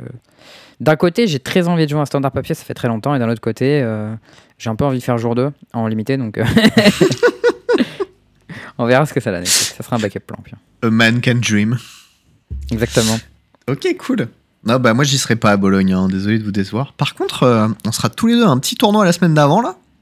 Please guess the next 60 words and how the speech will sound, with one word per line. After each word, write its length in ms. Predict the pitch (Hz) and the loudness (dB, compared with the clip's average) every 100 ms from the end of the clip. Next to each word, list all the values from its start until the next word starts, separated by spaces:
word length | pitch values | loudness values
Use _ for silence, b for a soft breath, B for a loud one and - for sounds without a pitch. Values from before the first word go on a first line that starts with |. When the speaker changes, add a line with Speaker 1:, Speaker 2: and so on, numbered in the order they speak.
| _ _ _ _ | _ _ _ _
Speaker 2:
à 80 | - | -6
Paris. 280 | - 127 117 | 0 2 2
Speaker 1:
Ouais. 120 | 110 _ b b b b _ | 0 _ b b b b _
Speaker 2:
Euh, 380 | - 104 98 98 - - | -4 -2 0 0 -4 -6
on 100 | - | 0
vous 140 | 226 311 | 0 0
en 40 | |
reparle 240 | - 151 113 | 0 2 2
à 40 | |
la 120 | 107 | 0
fin, 160 | - 123 | 0 0
mais 100 | 113 | 0
un, 160 | 120 - | 0 0
on 100 | 156 | 2
en 80 | 220 | 2
a 100 | 196 | 2
déjà 200 | 117 120 | 2 2
parlé, 220 | 120 120 | 2 2
je 60 | 117 | 0
crois, 100 | 101 | -2
un 60 | 98 | -4
petit 160 | - | -4
tournoi 260 | 156 147 165 | -2 0 0
qui 140 | - | 0
va 80 | 104 | 0
avoir 200 | 104 120 | 0 0
lieu, 120 | 131 | 0
euh, 320 | 143 101 95 104 | 0 0 0 0
Speaker 1:
Ouais, 100 | 101 | -2
Speaker 2:
en 140 | 101 | -2
Speaker 1:
ouais. 60 | 107 | 0
Speaker 2:
région 240 | 170 202 | 0 0
parisienne, 520 | 196 151 147 160 175 | 0 0 2 2 2
euh, 240 | 127 104 104 | 2 0 -2
La 180 | 127 143 | -2 -2
Biche, 480 | 160 - - - b b b b b b b _ _ - | -2 0 0 -2 b b b b b b b _ _ -16
qui 220 | - 110 | -6 -2
est 220 | 107 101 | -2 -2
un 60 | 95 | -4
petit 220 | - - | -8 -6
peu, 200 | - 196 | 0 0
un 80 | - | 0
petit 140 | 147 - | -2 -2
peu 120 | 190 | -4
stylé, 380 | - 139 175 196 | 0 0 0 0
et 40 | |
on 60 | 110 | 0
va 80 | 123 | 2
faire 160 | - | 4
un 60 | 151 | 2
vlog. 260 | 131 143 117 | 2 0 -2
Speaker 1:
Ah, 40 | |
tu 120 | - 110 | -4 -6
dis 160 | 113 107 - | -6 -8 -6
Speaker 2:
Mais 100 | 101 | -2
on 40 | |
l'a 100 | 95 | 0
déjà 220 | 95 92 | 0 -2
dit. 80 | 92 | 0
Speaker 1:
Ouais. 160 | 107 | -2